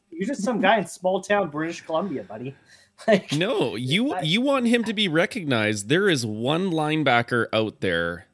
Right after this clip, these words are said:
Speaker 2: that is nationally recognized. You wanna come to a franchise where people think middle linebackers?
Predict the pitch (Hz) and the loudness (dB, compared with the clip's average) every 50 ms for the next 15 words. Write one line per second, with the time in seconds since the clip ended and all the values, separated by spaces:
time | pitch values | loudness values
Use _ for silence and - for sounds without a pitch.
0 | _ - - 110 104 104 101 - _ - 107 107 104 107 104 104 101 101 98 95 | _ -6 -4 -2 -2 -2 -2 -4 _ -4 -2 0 0 2 2 2 0 0 -2 -4
1 | 87 - - - _ _ _ _ _ _ _ _ _ _ 104 104 107 110 110 117 | -6 -8 -10 -12 _ _ _ _ _ _ _ _ _ _ -6 -2 0 2 2 2
2 | 120 - - 120 117 117 117 107 98 104 98 98 - 98 90 92 92 90 87 87 | 2 0 -2 -2 0 0 0 0 0 -2 -2 -2 -4 -6 -6 -4 -4 -2 -2 -2
3 | 87 87 87 85 85 - - - - - - 95 107 127 143 160 165 165 - 160 | -2 -2 -4 -4 -8 -10 -10 -12 -14 -12 -8 -4 -2 0 0 0 0 0 0 0
4 | 151 151 147 156 139 - - 139 127 131 131 - 156 135 131 131 117 104 101 110 | 2 2 2 2 0 0 0 0 0 0 0 0 2 2 2 2 0 -2 -2 0
5 | 107 104 101 101 98 - - 123 120 - 123 117 107 - 113 110 110 - 95 95 | 2 2 2 2 0 0 -2 -2 0 2 0 -2 0 0 -2 -2 -2 -2 -2 -2
6 | 101 104 110 107 98 92 95 104 110 110 123 127 139 143 - 185 190 202 202 190 | 0 0 2 0 0 0 0 0 0 0 -2 -2 -2 -4 -4 -6 -6 -4 -4 -6
7 | - - | -6 -8